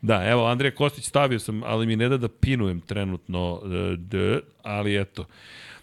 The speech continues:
E, gde vozi Martin Kordić? Martin Kordić je nama na spisku takođe, da se malo družimo s Martinom, da vidimo gde je, šta radi.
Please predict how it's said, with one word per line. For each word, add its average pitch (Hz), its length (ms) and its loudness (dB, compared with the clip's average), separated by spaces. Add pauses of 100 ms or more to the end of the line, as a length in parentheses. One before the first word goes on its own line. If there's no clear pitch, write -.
(160)
E, 143 160 4
gde 120 200 0
vozi 170 220 2
Martin 156 300 0
Kordić? 110 360 2
Martin 147 380 2
Kordić 165 480 2
je 123 60 4
nama 127 240 2
na 107 80 -2
spisku 123 420 -4
takođe, 110 520 -2
da 98 120 -4
se 104 140 -4
malo 117 200 2
družimo 110 420 0
s - 80 -6
Martinom, 110 440 0
da 98 100 0
vidimo 104 320 2
gde 87 200 0
je, 101 120 0
šta 101 320 -2
radi. 98 440 -2